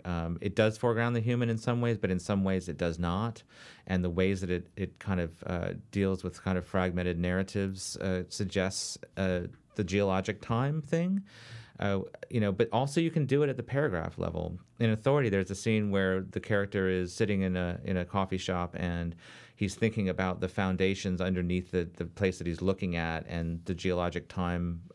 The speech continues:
of it. And in Nabokov, in Ben Sinister, there's an amazing sentence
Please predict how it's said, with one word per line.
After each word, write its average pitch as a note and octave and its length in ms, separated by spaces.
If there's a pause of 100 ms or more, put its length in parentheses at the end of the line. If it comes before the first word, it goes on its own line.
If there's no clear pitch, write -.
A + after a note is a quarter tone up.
(100)
of F2 160
it. E2+ 200
And G2 140
in G2 140
Nabokov, G2+ 580
in E2+ 100
Ben F2+ 200
Sinister, G#2+ 420
there's F2 180
an F2+ 80
amazing F2+ 540
sentence F2 500